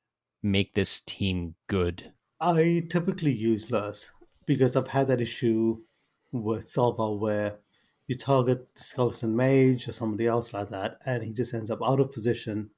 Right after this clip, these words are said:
Speaker 2: The skeleton, and the, the mage then summons a few skeletons, and he starts getting nuked on, and you then have the tank who's already weak with low stats, and Salva getting nuked upon, and you just can't heal both of them.
Speaker 1: So I
Speaker 2: And
Speaker 1: tried Salva today,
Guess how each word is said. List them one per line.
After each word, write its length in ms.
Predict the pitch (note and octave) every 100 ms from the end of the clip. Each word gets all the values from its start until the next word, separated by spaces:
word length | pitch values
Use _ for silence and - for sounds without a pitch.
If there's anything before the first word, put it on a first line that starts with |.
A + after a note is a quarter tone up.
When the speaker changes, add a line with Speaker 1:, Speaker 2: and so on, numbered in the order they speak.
| -
Speaker 2:
The 60 |
skeleton, 640 | C3 C#3+ B2 - A2+ A#2 C#3
and 180 | F#3+ C#3
the, 60 | D3+
the 180 | F3+ B2+
mage 300 | B2+ A#2+ -
then 160 | A#2+
summons 360 | - B2 A#2+ G#2
a 60 |
few 160 | - G#2+
skeletons, 640 | - C#3 C#3 C3+ C3 B2
and 100 | A#2
he 40 | A2
starts 220 | A#2 G2+
getting 280 | A2+ G#2+ G#2+
nuked 260 | A2+ A2
on, 260 | A2+ G#2+ G#2+ A#2
and 420 | G2+ G#2 G#2 G#2 _ _ _ -
you 100 | C3
then 200 | C3 A#2+
have 180 | A#2 A2+
the 80 | -
tank 420 | - C#3 A#2 -
who's 240 | A#2 A2
already 360 | B2 A#2 A2+ A2
weak 460 | G#2+ A#2 A2+ - _ _ _ _ - _ _ -
with 160 | A2+ G#2
low 160 | G2+
stats, 440 | G2 - C3 B2+ D#3
and 200 | C#3 B2
Salva 320 | A#2 G#2 A2
getting 280 | A2 G#2 G#2+
nuked 220 | G#2 -
upon, 320 | - A2 G#2
and 140 | G2+
you 80 | G#2
just 200 | G#2 -
can't 200 | A2 G#2
heal 140 | G#2 F#2+
both 260 | G#2+ G#2
of 80 | _
them. 140 | - - _ _ _ _ _ -
Speaker 1:
So 220 | C#3+ D3 C3
I 120 | E3+
Speaker 2:
And 80 | A2+
Speaker 1:
tried 340 | C#3+ D3 C#3
Salva 360 | B2 B2 G#2 F#2
today, 440 | - F2+ - -